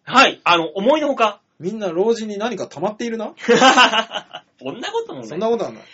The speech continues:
Speaker 1: ラジオネーム、姫野さん。
Speaker 2: あー、姫野さん、どうもありがとうございます、もう。
Speaker 1: ねえ、最近この番組の両親となってますからね。
Speaker 2: えー、週刊レギュラー決定でございます。
Speaker 1: 週刊レギュラーで一番綺麗なメールを送ってきてくれるっていう。
Speaker 2: ありがとうございます。
Speaker 1: ね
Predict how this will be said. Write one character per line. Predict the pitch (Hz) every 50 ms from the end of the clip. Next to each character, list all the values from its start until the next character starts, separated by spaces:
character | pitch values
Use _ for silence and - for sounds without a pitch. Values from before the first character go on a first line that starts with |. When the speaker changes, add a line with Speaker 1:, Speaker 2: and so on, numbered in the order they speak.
| - _ -
Speaker 1:
ラ | - 160 170
ジ | 180 208
オ | 208
ネ | 208 220 214 208
ー |
ム、 | 202 196 196 202 196 _ _ _ _ _ _ _ _ _ _ _ _ _ _ _ _ _
姫 | - 311 359 349 359 370
野 | 370 359 339
さ | 349 339
ん。 | 330 330 320 311 311 294 277 269 254 240
Speaker 2:
あ | - 175 170 160 160
ー、 | 175
姫 | 170 170 170 170
野 | 170 175 175
さ | 165 160 156
ん、 | 165
ど | 165
う | 165 170 170
も | 170 170
あ | 190
り | 220
が | 240
と | 240 220
う |
ご | 208 226
ざ | 240
い |
ま | 247 247 226
す、 | 214
も | 202 190 185
う。 | 175
Speaker 1:
ね | 175 214 233 254 247 233 220 202
え、 | 185
最 | 233 247 254 247 220
近 | 254 240 226
こ | 233 233
の | 233 233
番 | 233 233
組 | 226 226 226 226
の | 214 202
両 | 269 349 359 285
親 | - - 202 165
と | 143
な | 135 131
っ | 123
て | 123 120
ま | 117 -
す |
か | - 98
ら | 104
ね。 | 131 175
Speaker 2:
え | 165
ー、 |
週 | 214 247 247 240
刊 | 233 240 233 233
レ | 233 247 247 214
ギ | 208
ュ | 185
ラ | 160 139
ー | 139
決 | - 156 151 -
定 | 269 269
で | 262
ご | 254 247
ざ | 240
い | 226
ま | 220
す。 | 214 - -
Speaker 1:
週 | 302 330 330
刊 | - 294 285 277 269
レ | 277 233
ギ | 247
ュ | 208
ラ | 151 135
ー |
で | 139 143
一 | 139 165 165 156 - 277
番 | 311 302 302 330
綺 | 330 - - 349
麗 | 370 392 302 202
な | 147
メ | 135 131 131 131
ー | 123
ル | 131 131
を |
送 | 123 - -
っ | -
て | - -
き | -
て | - 127
く | 123
れ | 117 104
る | 104 104
っ |
て | 101 _ - 95
い |
う。 |
Speaker 2:
あ | 90
り | 87
が | 92
と | -
う | -
ご | 147
ざ | 151 160
い | 170
ま | 185 202 202
す。 | - 202
Speaker 1:
ね | 196 202 208 208 208 -